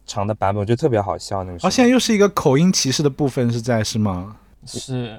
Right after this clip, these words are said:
Speaker 1: 但是真的很好，就是大家也唱，<laughs> 还有唱不准的部分，然后还有那个就是尖叫啊什么的，我觉得这些，这些是还蛮好笑的。但是如果，如果，如果我在看演唱会的时候，旁边有个人就是这么吵闹，我可能很崩溃。
Speaker 3: 哎，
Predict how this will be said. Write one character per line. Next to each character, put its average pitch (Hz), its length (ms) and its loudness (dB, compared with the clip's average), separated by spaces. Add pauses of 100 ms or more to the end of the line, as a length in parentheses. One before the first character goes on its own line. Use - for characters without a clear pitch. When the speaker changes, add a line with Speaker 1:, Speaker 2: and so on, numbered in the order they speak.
Speaker 1:
但 247 120 8
是 247 80 8
真 233 140 4
的 220 80 6
很 165 120 4
好， 185 120 6
就 233 140 4
是 311 100 4
大 226 160 6
家 214 100 6
也 151 100 8
唱， - 220 -2
<laughs> 135 80 0
还 156 80 6
有 175 100 8
唱 185 240 0
不 165 120 -6
准 107 240 -2
的 92 60 -8
部 110 220 -6
分， 110 200 -2
然 104 100 0
后 131 80 2
还 127 120 0
有 117 120 2
那 127 100 -6
个 104 260 2 (340)
就 127 120 0
是 117 180 0
尖 135 360 0
叫 139 160 6
啊 101 240 6
什 95 180 -8
么 87 120 -8
的， 95 60 -4
我 95 60 -2
觉 95 80 -10
得 110 60 -14
这 120 60 -14
些， 117 260 -2
这 214 100 0
些 160 160 0
是 151 160 -2
还 117 140 0
蛮 95 180 -2
好 104 140 -2
笑 104 200 -2
的。 98 40 -2
但 135 160 -6
是 135 100 -8
如 120 160 0
果， 110 240 4 (360)
如 120 240 4
果， 175 120 -2
如 135 140 4
果 185 100 4
我 110 120 4
在 113 120 0
看 131 140 -4
演 101 80 -2
唱 101 160 -8
会 110 140 -4
的 101 100 -6
时 98 60 -8
候， 95 80 -4
旁 92 180 -8
边 107 140 -8
有 90 100 -6
个 101 160 -8
人 87 180 -8
就 98 80 -14
是 101 140 -12
这 - 120 -16
么 107 140 -6
吵 - 300 -12
闹， 95 140 -4
我 92 100 -8
可 92 60 -8
能 95 180 -12
很 95 120 -12
崩 90 220 -10
溃。 - 240 -14 (580)
Speaker 3:
哎， - 140 -6